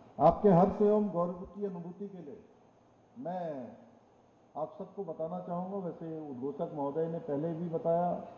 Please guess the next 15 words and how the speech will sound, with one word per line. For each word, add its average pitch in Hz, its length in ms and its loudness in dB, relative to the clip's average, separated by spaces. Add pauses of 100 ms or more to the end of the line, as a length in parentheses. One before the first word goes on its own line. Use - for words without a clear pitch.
(600)
कामत 160 380 0
जी 175 80 -4
ने 185 140 -2
भी 180 100 -4
बताया 165 760 4 (360)
कि 190 80 -4
देवभूमि, 208 680 10
देववाणी 175 1300 10 (540)
संस्कृत 180 760 8 (840)
देवभूमि 208 580 8
उत्तराखंड 196 540 2
की 135 280 -4 (720)
द्वितीय 220 400 4
राजभाषा 117 560 0
है, 85 200 -8